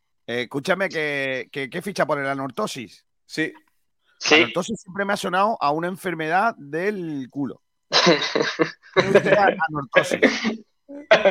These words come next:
Speaker 1: Inflamación del ano, concretamente. Anortosis.
Speaker 3: Anortosis.
Speaker 1: Claro.
Speaker 3: Anortosis, eh, cuidado, eh.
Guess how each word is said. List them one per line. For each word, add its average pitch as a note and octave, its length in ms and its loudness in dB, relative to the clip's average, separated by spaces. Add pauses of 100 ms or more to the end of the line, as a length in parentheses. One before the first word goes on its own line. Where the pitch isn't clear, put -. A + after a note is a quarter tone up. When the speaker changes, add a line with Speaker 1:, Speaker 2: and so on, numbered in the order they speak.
(260)
Speaker 1:
Inflamación C#3+ 760 -2
del D3+ 200 0
ano, C#3 280 2 (360)
concretamente. A#2+ 640 -8 (400)
Anortosis. A#2+ 520 -6
Speaker 3:
Anortosis. D3+ 1000 4
Speaker 1:
Claro. D3 300 4
Speaker 3:
Anortosis, C3 480 2
eh, E3+ 80 -10
cuidado, C3 340 2
eh. A2 40 -8